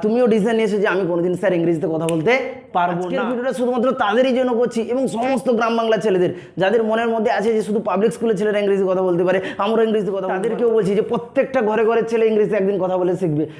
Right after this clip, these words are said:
তার জন্যই আজকের ভিডিওটা করা। এবং এখানে স্টেপ ওয়াইজ সব কিছুই ছাড়বো। আর তোমাকে একটা ডিসিশন নিতে হবে যে, "স্যার, সব কিছুই আমি শিখে ছাড়বো।" ইংরেজিতে আমিও কথা বলতে পারি এবং আমিও কথা বলে দেখাতে পারি। এবং ডিসিশন তো ডিসিশন, আমি ইংরেজিতে কথা বলে ছাড়বোই ছাড়বো। এই দু হাজার পঁচিশ সাল,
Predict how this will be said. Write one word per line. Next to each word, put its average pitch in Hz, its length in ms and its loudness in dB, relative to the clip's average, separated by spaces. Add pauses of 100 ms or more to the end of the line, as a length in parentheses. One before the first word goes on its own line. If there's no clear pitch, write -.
(100)
তার 208 180 2
জন্যই 226 280 2
আজকের 220 260 0
ভিডিওটা 196 300 2
করা। 190 260 4 (240)
এবং 214 220 2
এখানে 254 160 2
স্টেপ 277 440 2
ওয়াইজ 254 180 2
সব 233 260 -4
কিছুই 226 240 0
ছাড়বো। 156 340 0 (180)
আর 175 180 0
তোমাকে 254 300 2
একটা 233 160 2
ডিসিশন 208 320 2
নিতে 208 120 0
হবে 208 80 2
যে, 214 80 2
"স্যার, 208 240 -6 (120)
সব 202 180 -2
কিছুই 208 240 -2
আমি 190 120 -2
শিখে 185 140 -6
ছাড়বো।" 190 200 -4
ইংরেজিতে 220 280 -4
আমিও 247 380 2
কথা 220 180 0
বলতে 196 200 2
পারি 180 240 2
এবং 214 180 0
আমিও 202 260 0
কথা 190 200 -2
বলে 185 140 2
দেখাতে 170 300 0
পারি। 135 220 -4 (260)
এবং 214 220 4
ডিসিশন 240 380 2
তো 226 60 2
ডিসিশন, 208 320 2
আমি 202 120 0
ইংরেজিতে 196 400 0
কথা 190 140 0
বলে 196 240 2 (300)
ছাড়বোই 185 440 2
ছাড়বো। 175 300 0
এই 202 100 2
দু 185 180 0
হাজার 240 180 2 (100)
পঁচিশ 233 240 0
সাল, 202 220 0